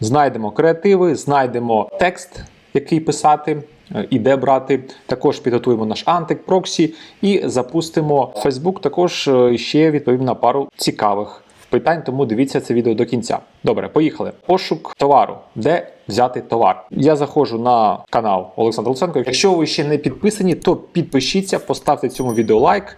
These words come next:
тому що тут є вся інформація, який товар обирати. Я візьму товар Monster Claw. Я вже його розбирав в рубриці «Пошук трендів». Мій наступний крок — це потрібно взяти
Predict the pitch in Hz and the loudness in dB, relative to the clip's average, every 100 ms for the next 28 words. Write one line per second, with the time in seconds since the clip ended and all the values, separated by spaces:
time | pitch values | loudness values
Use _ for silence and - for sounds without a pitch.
0 | - 135 170 - 180 165 151 - _ - | -6 -2 -2 0 2 2 0 -10 _ -2
1 | 175 - 120 135 139 - 143 135 120 120 | -2 -2 0 4 4 2 0 0 -2 0
2 | 143 156 - 160 151 - _ _ - 117 | 0 0 0 0 -2 -8 _ _ -6 -4
3 | - 135 113 110 120 - - 107 107 95 | -2 -2 0 0 -2 -6 -6 -2 0 0
4 | - - - 120 156 156 135 117 117 139 | -2 -16 -6 2 4 4 0 -6 -2 0
5 | 127 131 120 127 120 - - 135 131 - | 0 0 2 4 4 0 -4 -2 -2 -2
6 | 104 - 113 131 165 - _ - 120 123 | -4 0 4 4 0 -10 _ -2 2 2
7 | 107 110 104 98 113 101 104 101 117 - | 0 0 0 0 0 -2 0 2 2 -2
8 | 104 120 - _ - 131 131 123 - 117 | -4 -4 -4 _ -2 0 2 0 -2 -4
9 | - 139 - - - 139 139 147 151 - | 0 0 0 -4 0 0 0 -4 -6 -10
10 | - 127 165 180 - 135 127 - 196 196 | -4 0 2 0 -2 -4 -2 0 -2 2
11 | 190 185 185 - - - - - - - | 0 0 -4 -16 -10 0 0 0 -6 -8
12 | - 156 131 139 147 139 127 107 104 127 | -4 -2 -2 -2 -2 0 0 -2 2 4
13 | 120 - 107 | 4 0 -8